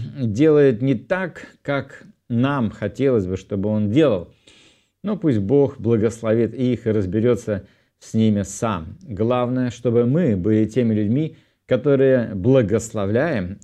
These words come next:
и стали благословением для других людей, которые вокруг нас. Чтобы мы были благословлены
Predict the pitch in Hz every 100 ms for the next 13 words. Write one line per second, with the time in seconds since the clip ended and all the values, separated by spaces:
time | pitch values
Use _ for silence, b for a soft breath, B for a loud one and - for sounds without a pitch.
0 | - 165 143 80 - - - 143 151 156
1 | 139 92 85 120 120 107 107 - 104 113
2 | 147 139 113 98 95 101 98 95 104 101
3 | 110 107 151 117 b b b b _ -
4 | 117 110 147 175 165 160 123 101 98 101
5 | 107 101 - 104 98 - - _ _ -
6 | - 120 139 127 113 92 120 131 107 107
7 | - 107 104 107 135 208 208